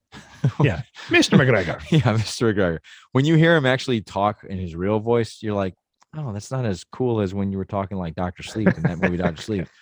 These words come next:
Speaker 1: Like, he
Speaker 2: Yeah.
Speaker 1: sounded like a badass actually on that,
Speaker 2: Yeah.
Speaker 1: like, his voice. Um, so,
Speaker 2: We've
Speaker 1: yeah.
Speaker 2: talked, we've talked about actors versus movie stars, and I believe he is a full-on actor.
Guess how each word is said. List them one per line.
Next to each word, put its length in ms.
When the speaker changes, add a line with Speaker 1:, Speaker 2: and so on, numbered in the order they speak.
Speaker 1:
Like, 140
he 60
Speaker 2:
Yeah. 60
Speaker 1:
sounded 220
like 140
a 60
badass 640
actually 320
on 140
that, 180
Speaker 2:
Yeah. 200
Speaker 1:
like, 100
his 140
voice. 400
Um, 440
so, 320
Speaker 2:
We've 100
Speaker 1:
yeah. 140
Speaker 2:
talked, 300
we've 220
talked 300
about 340
actors 460
versus 420
movie 260
stars, 640
and 200
I 200
believe 340
he 180
is 120
a 80
full-on 420
actor. 300